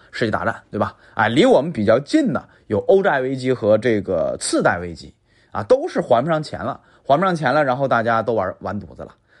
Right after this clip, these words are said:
这个是硬性出清啊，我欠老王一万块钱，我就死也还不上了啊，我真的就是还不上的，那老王认亏。哎，这还好，因为他只是一万块钱。假设我欠银行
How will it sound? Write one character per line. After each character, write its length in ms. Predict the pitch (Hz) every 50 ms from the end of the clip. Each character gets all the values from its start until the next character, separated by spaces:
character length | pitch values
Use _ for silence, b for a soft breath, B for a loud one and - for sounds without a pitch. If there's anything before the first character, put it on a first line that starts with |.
| b b
这 100 | - 247
个 60 | 185
是 160 | 156 - 131 120
硬 400 | 143 196 285 330 277 180 127 107
性 240 | 107 120 101 80
出 180 | 85 - 92 90
清 220 | 87 - 85 - - _
啊， 160 | - 82 85
我 300 | 80 104 120 113 107 107
欠 320 | 107 - - - 302 240 202
老 260 | 160 139 123 117 104
王 360 | 101 110 139 185 196 - _ _ _ _ -
一 100 | 151 196
万 140 | 233 214
块 80 | 180 165
钱， 260 | 127 123 123 175 - b b b b b b b b
我 240 | - - 247 247 320
就 180 | 214 294 247 185
死 380 | - - - - - 160 285
也 100 | 294 196
还 240 | 107 92 101 113 165
不 80 | 202 247
上 200 | 294 349 240 240
了 100 | - - - _ _ _ _ _ _ _ _ _ _ -
啊， 100 | - -
我 80 | 123 147
真 240 | 143 269 302 359
的 80 | 381 349
就 100 | 285 320
是 60 | 226
还 180 | - - 156 151
不 60 | 185
上 160 | 208 190 147
的， 60 | 127
那 100 | 123 123
老 140 | 117 107 92
王 180 | 92 113 127 151
认 100 | 165 151
亏。 160 | - 208 320 466 - _ _ _ _ _ _ _ _ _ _ _ _ -
哎， 100 | - 131
这 180 | 135 - 247 226
还 220 | - 160 180 262
好， 180 | - - 101 104
因 60 | 117
为 60 | 127
他 100 | 135 127
只 160 | 127 - 92
是 120 | - - 107
一 160 | 87 85 92
万 280 | 95 120 160 185 147 107
块 140 | 92 95 87
钱。 120 | - - - _ b b b b b
假 240 | b - 147 - -
设 240 | 139 - 294 294 240
我 260 | 170 131 110 95 85
欠 380 | - - - - 190 139 120 104
银 160 | 101 113 143
行 260 | - 95 95 104 -